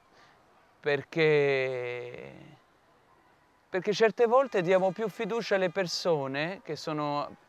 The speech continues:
esseri limitati, che a Dio stesso. Forse perché non lo vediamo, forse perché abbiamo, facciamo fatica a incontrarlo. Comunque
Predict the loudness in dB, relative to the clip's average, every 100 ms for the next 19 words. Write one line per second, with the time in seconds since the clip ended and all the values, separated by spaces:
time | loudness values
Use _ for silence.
0 | -2 -2 0 -2 0 0 -2 -4 -4 2
1 | 2 2 -4 -10 -10 _ _ _ -20 _
2 | 4 6 6 2 0 -4 -6 -6 -12 -14
3 | -16 _ _ -20 _ -2 -2 2 0 0
4 | 0 0 0 0 0 0 4 6 6 2
5 | -2 -4 -2 -4 -2 -4 0 0 0 -4
6 | -14 -20 -20 -20 _ -2 2 4 4 4
7 | 2 2 2 4 2 4 2 2 -6 -2
8 | -2 -2 -4 -2 6 8 8 0 -6 -6
9 | _ -20 _ _ _ _ _ _ _ -20
10 | -20 -20 -14 0 2 2 4 6 6